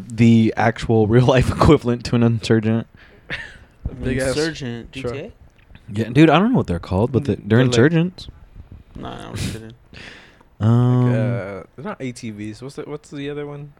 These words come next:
Speaker 2: Uh, A M V, I think? I'm not sure.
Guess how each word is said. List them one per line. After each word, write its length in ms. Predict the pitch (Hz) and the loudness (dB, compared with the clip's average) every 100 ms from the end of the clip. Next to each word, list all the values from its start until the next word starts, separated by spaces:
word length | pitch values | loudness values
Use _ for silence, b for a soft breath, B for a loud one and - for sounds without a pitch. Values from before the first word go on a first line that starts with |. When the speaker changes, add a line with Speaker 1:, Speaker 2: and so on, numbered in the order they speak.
| - b b b b b _ _ - | -20 b b b b b _ _ -20
Speaker 2:
Uh, 540 | 117 110 107 107 104 98 - _ _ _ _ _ _ - - _ _ - - - | -12 -10 -8 -10 -12 -16 -20 _ _ _ _ _ _ -20 -20 _ _ -20 -20 -18
A 180 | 113 123 | -12 -10
M 180 | 135 143 | -12 -12
V, 220 | 165 170 | -14 -14
I 20 | - | -16
think? 140 | 170 - - | -18 -18 -20
I'm 140 | 117 | -16
not 100 | 110 | -16
sure. 180 | - 98 | -14 -16